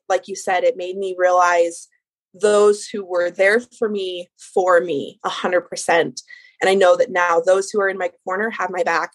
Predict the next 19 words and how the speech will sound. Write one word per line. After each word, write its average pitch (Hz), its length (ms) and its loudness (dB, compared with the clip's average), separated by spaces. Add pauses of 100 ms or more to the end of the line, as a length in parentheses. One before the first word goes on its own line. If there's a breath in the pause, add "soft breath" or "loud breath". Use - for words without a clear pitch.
(420)
no 202 120 2
matter 170 280 -2
what. 196 300 0 (100)
And 196 300 -2 (400)
a 214 60 0
lot 196 280 2
of 262 120 -4
time, 180 240 -6
those 190 420 -4
people 240 280 0
are 202 120 2
now 180 200 2
the 180 120 0
ones 180 340 0
that 175 100 2
are 156 400 0 (300)
supporting 190 500 -2
the 175 60 -4
mothers, 170 560 0